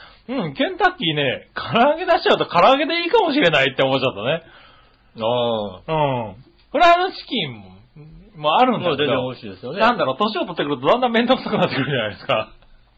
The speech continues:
Speaker 2: フライドチキンのね。
Speaker 1: フライドチキンのこう、
Speaker 2: なんかもうさ、
Speaker 1: 骨のね、
Speaker 2: 骨の間とこう、
Speaker 1: 間とか。
Speaker 2: チューチューやんなきゃいけないみたいなね。
Speaker 1: はいはいはいはい。それとね、唐揚げね、あそこの唐揚げ割と美味しいんですよ。
Speaker 2: うん。
Speaker 1: うん。フライドチキン風でね。
Speaker 2: 確かにね、食べましたよ。
Speaker 1: うん。
Speaker 2: うん。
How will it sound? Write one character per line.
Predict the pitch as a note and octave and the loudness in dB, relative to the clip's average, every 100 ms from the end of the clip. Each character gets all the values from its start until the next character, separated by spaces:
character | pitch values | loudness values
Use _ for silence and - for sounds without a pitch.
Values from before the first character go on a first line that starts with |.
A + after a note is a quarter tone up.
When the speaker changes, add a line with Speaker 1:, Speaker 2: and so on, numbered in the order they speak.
| _ _ - | _ _ -10
Speaker 2:
フ | A#2 | -4
ラ | A2+ | -2
イ | |
ド | A2 | -4
チ | - | -6
キ | A#2+ | -10
ン | |
の | G#2 G2 | -8 -4
ね。 | C#3 | 2
Speaker 1:
フ | D#3 | 2
ラ | D#3 | 2
イ | D3+ | 0
ド | C3+ | -6
チ | C#3 | -8
キ | C#3 | -8
ン | A2 | -6
の | A2+ | -4
こ | |
う、 | G2+ | -4
Speaker 2:
な | |
ん | G2 | -4
か | G#2+ | -4
も | A2 | -2
う | C3 | 0
さ、 | A#2+ | 2
Speaker 1:
骨 | |
の | A#2 A2 | 2 2
ね、 | E3 | 2
Speaker 2:
骨 | C3+ B2+ | 2 0
の | G#2+ | 0
間 | G#2+ G#2+ G#2+ | 0 0 -2
と | A2 | -4
こ | A2 | -4
う、 | A2 | -4
Speaker 1:
間 | G2 | -6
と | |
か。 | - | -8
Speaker 2:
チ | B2 | -8
ュ | |
ー | G#2+ | -6
チ | A2+ | -4
ュ | |
ー | A2 | -4
や | |
ん | G#2+ | -4
な | G#2+ | -6
き | |
ゃ | G2+ | -4
い | |
け | G#2 | 0
な | C#3+ | 2
い | B2 | 2
み | |
た | A#2+ | 0
い | |
な | A#2+ | 0
ね。 | |
Speaker 1:
は | G#2+ | -2
い | |
は | |
い | G#2+ | -4
は | G2 | -6
い | G2 | -12
は | |
い。 | F#2 - - - | -18 -20 -20 -8
そ | D4 | -6
れ | D4 | -2
と | C4 | 0
ね、 | C4+ D3+ - - | 0 -2 -4 -2
唐 | C#4+ | 2
揚 | F4 G4 F#4+ | 4 4 0
げ | F4+ | -2
ね、 | E4 | 0
あ | G#3+ F#3 G#3 | 0 0 -2
そ | C#4 | -10
こ | D#4+ | -8
の | D#4 | -2
唐 | C#4+ | 2
揚 | C#4+ C#4+ D4 | 4 4 4
げ | |
割 | C4 - D#4+ | 0 -2 -8
と | F3+ | -8
美 | C#4 | -6
味 | B3 | -6
し | D4+ - | -6 -10
い | D#4 | -10
ん | |
で | - C3+ | -8 -6
す | A#2 | -6
よ。 | F#2 - _ - | -6 -10 _ -14
Speaker 2:
う | |
ん。 | G2+ F#2 E2 - _ - | -14 -14 -18 -20 _ -10
Speaker 1:
う | F3+ D3 A#2 | -6 -6 -8
ん。 | B2+ | -2
フ | |
ラ | G3 G3 | 4 4
イ | |
ド | F#3+ | 2
チ | - | -6
キ | F#3+ | -8
ン | E3 | -6
風 | D3 D3+ | -4 -4
で | C#3 | -4
ね。 | E3+ B3+ - _ - C#3+ | -4 -8 -12 _ -18 -8
Speaker 2:
確 | E3 C3 | -6 -4
か | G#2+ | -6
に | A#2 | -2
ね、 | B2+ A#2 - | -4 -4 -8
食 | B2+ | -6
べ | B2+ | -2
ま | B2+ A#2+ | -2 -2
し | |
た | - | -6
よ。 | F2 B2 | -8 -8
Speaker 1:
う | D3 | -8
ん。 | |
Speaker 2:
う | D3+ | -6
ん。 | C3+ A2+ G#2 F#2+ D2+ | -6 -6 -8 -10 -14